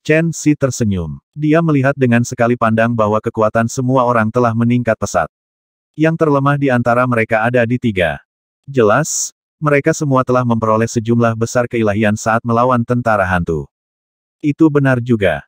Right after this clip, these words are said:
Tuan Muda Zhou menghela nafas dengan emosi. "Saya menuju ke kota untuk mengumpulkan informasi kemarin. Saya perhatikan bahwa kultivasi semua ahli dari berbagai dinasti yang selamat dari pasukan hantu telah meningkat secara eksplosif,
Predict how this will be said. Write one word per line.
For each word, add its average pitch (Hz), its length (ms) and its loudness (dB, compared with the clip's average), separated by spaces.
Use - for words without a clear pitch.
Tuan 151 240 2
Muda 139 240 2
Zhou 135 400 2
menghela 113 320 0
nafas 110 480 -2
dengan 135 320 0
emosi. 92 560 -4
"Saya 156 400 0
menuju 135 320 0
ke 123 80 0
kota 120 320 0
untuk 120 240 -2
mengumpulkan 117 640 0
informasi 123 640 -2
kemarin. 85 480 -2
Saya 156 400 0
perhatikan 131 480 0
bahwa 117 240 2
kultivasi 117 560 -2
semua 110 400 0
ahli 110 160 0
dari 104 240 2
berbagai 101 320 0
dinasti 110 480 -2
yang 113 160 0
selamat 107 320 0
dari 107 240 0
pasukan 113 480 -2
hantu 139 320 0
telah 101 240 0
meningkat 101 400 0
secara 127 400 -2
eksplosif, 127 640 -2